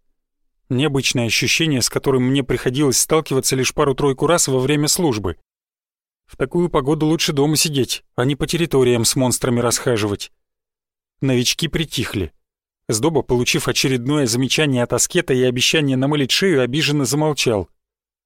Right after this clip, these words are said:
А его друг, поддавшись всеобщему настроению, закончил с расспросами и лишь вертел головой, смотря по сторонам.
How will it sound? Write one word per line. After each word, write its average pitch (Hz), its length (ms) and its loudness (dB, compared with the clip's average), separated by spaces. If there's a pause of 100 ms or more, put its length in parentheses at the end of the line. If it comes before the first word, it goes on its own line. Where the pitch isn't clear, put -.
А 135 80 2
его 131 200 2
друг, 196 300 -2 (200)
поддавшись 131 540 0
всеобщему 143 540 0
настроению, 143 600 0
закончил 156 460 0
с - 80 0
расспросами 156 600 0
и 147 80 0
лишь 147 240 0
вертел 139 360 0
головой, 139 360 2
смотря 135 400 0
по - 80 -10
сторонам. 131 500 -2